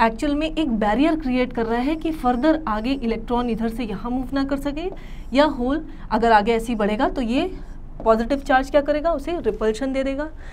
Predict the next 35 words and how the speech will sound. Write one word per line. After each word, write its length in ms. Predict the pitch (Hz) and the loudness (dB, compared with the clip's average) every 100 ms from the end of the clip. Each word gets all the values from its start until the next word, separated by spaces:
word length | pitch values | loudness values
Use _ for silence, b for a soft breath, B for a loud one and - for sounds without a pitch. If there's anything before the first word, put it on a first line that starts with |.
| B 269 | B -8
ठीक 140 | 262 | -6
है। 100 | 330 B B - | -8 B B -6
तो 60 | |
इसीलिए 320 | 208 254 247 | -4 2 2
हम 320 | 240 262 254 - | 4 2 -2 -4
जो 340 | 233 220 202 214 | 0 0 0 -4
यहाँ 180 | 202 208 | -6 -4
पे 100 | 208 | -2
voltage 460 | 202 247 269 285 | -2 -2 -2 -4
होगा, 220 | 226 220 | -4 -4
उसे 340 | - - 226 226 | -6 -8 -4 -2
हम 280 | 214 330 - B B B B B - - - | -2 -4 -8 B B B B B -12 -12 0
contact 400 | 226 226 277 277 | 4 4 4 2
potential 420 | 226 214 220 269 | 2 2 2 2
भी 100 | 262 | 2
कह 120 | 262 247 | 2 0
सकते 280 | 254 262 | -2 -2
हैं, 180 | 262 240 | -2 2
barrier 280 | 185 190 233 | 2 4 4
potential 460 | 240 247 240 254 240 | 2 -2 -2 -2 -2
कह 180 | 247 | -2
सकते 260 | 226 233 254 | -2 -4 -4
हैं, 100 | 240 | -2
diffusion 400 | 214 277 285 302 | -2 0 2 4
voltage 460 | 240 220 220 226 - B B | 4 4 4 0 -2 B B
कह 80 | 220 | -2
सकते 260 | 208 226 247 | -2 -2 0
हैं, 80 | 269 | 0
और 380 | 214 254 302 - 190 | 0 -2 -2 -6 -2
built-in 680 | 214 294 285 - 240 254 202 | 2 2 2 -4 -4 -2 -2
voltage 440 | 190 185 208 190 | -4 -2 -4 -4
भी 140 | 247 311 | -4 -4
कह 200 | 214 190 | -4 -6
सकते 360 | 185 - - | -8 -12 -12
हैं। 300 | 165 170 - | -10 -10 -12